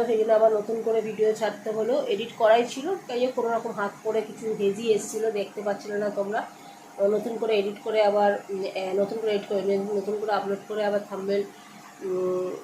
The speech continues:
থাম্বনেল বলছি তো, আহ, আপডেট করে, নতুন করে আপডে-,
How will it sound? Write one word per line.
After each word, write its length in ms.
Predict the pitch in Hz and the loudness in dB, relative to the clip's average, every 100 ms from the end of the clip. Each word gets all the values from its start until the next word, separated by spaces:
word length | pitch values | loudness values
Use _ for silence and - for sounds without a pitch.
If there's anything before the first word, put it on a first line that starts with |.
| - - - - - - - - - - - - - | -14 -20 -20 -20 -20 -20 -20 -20 -20 -20 -20 -20 -10
থাম্বনেল 300 | 196 190 190 | -6 -2 -2
বলছি 300 | 180 170 180 175 | -2 -6 -8 -12
তো, 60 | |
আহ, 840 | 208 - - - 180 175 175 175 160 | -12 -16 -20 -16 -10 -6 -4 -4 -6
আপডেট 280 | 190 202 208 | -6 -6 -6
করে, 200 | 233 233 285 - - - - 208 | 0 2 2 -2 -20 -20 -8 -4
নতুন 220 | 214 247 | -2 0
করে 180 | 247 247 | 2 4
আপডে-, 680 | 226 202 196 - 208 214 | 6 4 -2 -10 -4 -2